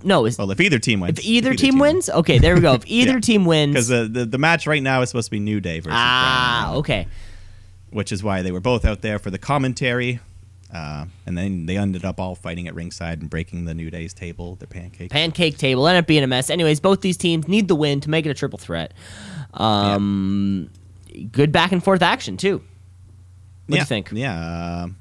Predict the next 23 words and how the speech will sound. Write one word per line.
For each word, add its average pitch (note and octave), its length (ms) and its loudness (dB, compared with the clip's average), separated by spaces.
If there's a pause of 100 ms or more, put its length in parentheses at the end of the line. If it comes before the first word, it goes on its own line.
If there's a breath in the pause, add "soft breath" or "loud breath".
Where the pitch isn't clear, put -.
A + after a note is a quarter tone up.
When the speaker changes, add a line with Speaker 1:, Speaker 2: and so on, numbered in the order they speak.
(140)
Speaker 2:
yeah, G#2 220 -6
Rowan G#2 400 -2
slams G#2 400 -6 (120)
Xavier G2 380 -4
through G2 160 -8
that F#2 180 -6
New G2+ 160 -4
Day G2 160 -6
announce G2 300 -8
table. - 140 -8
Speaker 1:
Yeah, D#3+ 140 0
they E3+ 180 4
were G3 120 6
great D#3+ 320 4
on D#3+ 140 4
commentary, D3+ 600 2
clapping C3+ 440 0
back B2 240 -2
at C#3+ 80 -4
each C3+ 180 -2
other. C3+ 400 2
Speaker 2:
<laughs> C3+ 80 -4
Yeah. C3+ 200 4